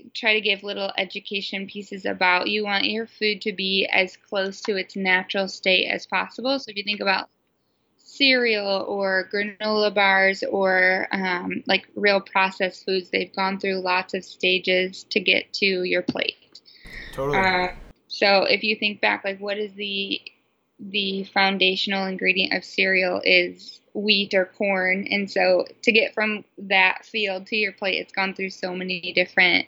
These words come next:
Speaker 1: processing phases versus, like, you just eat a full, like, an apple or a potato or things that are literally, like, straight from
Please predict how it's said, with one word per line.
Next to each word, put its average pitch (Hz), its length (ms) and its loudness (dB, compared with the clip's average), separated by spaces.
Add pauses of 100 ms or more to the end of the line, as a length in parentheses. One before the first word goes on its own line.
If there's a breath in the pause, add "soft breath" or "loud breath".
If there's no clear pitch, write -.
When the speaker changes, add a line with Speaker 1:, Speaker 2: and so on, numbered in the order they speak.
(120)
Speaker 1:
processing 180 880 -4 (560 loud breath)
phases 180 720 0
versus, 196 540 2
like, 190 160 0 (160)
you 190 180 -4
just 185 300 -2
eat 196 200 0
a 196 140 2
full, 190 600 0 (160)
like, 196 180 -2
an 202 120 -2
apple 185 440 0
or 180 160 -6
a 180 60 -10
potato 190 420 -2
or 185 140 -2
things 190 320 -4
that 190 100 -2
are 180 220 0 (240)
literally, 185 460 -2
like, 185 180 -2
straight - 420 0
from 180 500 0